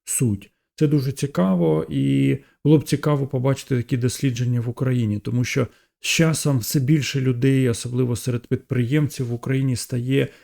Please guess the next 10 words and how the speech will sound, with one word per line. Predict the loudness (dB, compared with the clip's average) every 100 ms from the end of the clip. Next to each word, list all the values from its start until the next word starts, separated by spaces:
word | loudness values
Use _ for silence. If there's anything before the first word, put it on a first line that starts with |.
| _ -6
які | -2 0
відносять | 2 4 4 4 2 -6
себе | -6 -6 0 0
до | 0 2 2 0 -4 _ -4
цієї | 0 4 4
когорти, | 2 -2 0 2 2 2 -4 -4 -4
так | -8 -6
би | -4
мовити, | -2 -2 -2 -4
лібертаріанців. | -2 -2 -2 -2 -2 0 2 2 2 -2